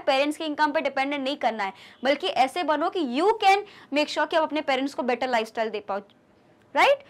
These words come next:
तो आपको भी सेल्फ रिलायंट बनना है अपने लाइफ में। इसका स्क्रीनशॉट लीजिए जल्दी। Done?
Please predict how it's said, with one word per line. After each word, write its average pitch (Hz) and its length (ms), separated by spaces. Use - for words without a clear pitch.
तो - 80
आपको 294 380
भी 403 120
सेल्फ 302 280
रिलायंट 262 280
बनना 226 240
है 294 120
अपने 254 200
लाइफ 196 280
में। - 80
इसका - 1160
स्क्रीनशॉट 294 460
लीजिए 302 220
जल्दी। 285 320
Done? 285 260